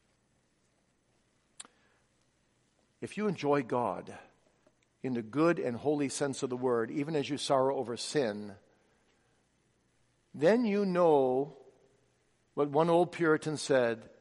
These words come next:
"We never better enjoy ourselves. We never better enjoy ourselves than when we most enjoy God." It's our privilege. It's our duty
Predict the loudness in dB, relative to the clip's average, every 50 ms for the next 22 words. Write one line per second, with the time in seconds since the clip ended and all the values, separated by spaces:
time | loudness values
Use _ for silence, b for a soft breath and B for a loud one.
0 | _ _ _ _ _ _ _ _ _ _ _ _ _ -6 -4 -2 0 2 6 6
1 | 6 6 6 6 6 6 4 2 0 -4 0 4 4 6 6 6 4 2 2 0
2 | -2 -4 -6 -4 -6 -6 -4 0 2 4 4 4 4 2 0 -2 -2 -4 -4 -4
3 | -6 -8 -6 -2 0 0 0 0 -2 -4 -6 -8 -12 -14 -18 -18 -18 -18 -18 -20
4 | -20 _ _ _ _ _ _ _ _ _ _ _ _ _ _ _ _ _ _ _
5 | -6 -4 -4 0 2 4 4 4 4 0 -2 -4 -6 0 2 4 4 6 4 2
6 | 0 -2 -4 -6 -8 -8 -6 -2 0 0 0 0 -2 -2 -4 -4 -6 -4 -2 0
7 | 0 2 2 0 -2 -4 -8 -12 -18 -20 -20 _ _ _ _ 0 2 2 4 4
8 | 2 0 0 0 0 0 0 0 -2 -2 -2 -6 -10 -10 -10 -8 -6 -6 -6 -6
9 | -6 -4 -2 -2 -2 -4 -6 -10 -16 -20 _ _ _ _ _ _ -6 -4 -4 -4
10 | -4 -8 -12 -14 -20 _ _ _ _ _ _ _ _ _ _ _ _ _ _ _
11 | _ _ _ _ _ _ _ _ _ _ _ _ _ _ _ _ _ _ _ _
12 | _ _ _ _ _ _ _ _ _ _ _ -10 -8 -4 -4 -4 -4 -4 -4 -4
13 | -2 -2 -2 -4 -6 -8 -10 -14 -18 -20 -20 -20 _ _ _ _ _ _ _ _
14 | _ _ _ _ _ _ _ _ _ _ _ _ -14 -12 -6 -4 -4 -6 -6 -6
15 | -4 -4 -4 -4 -4 -6 -10 -12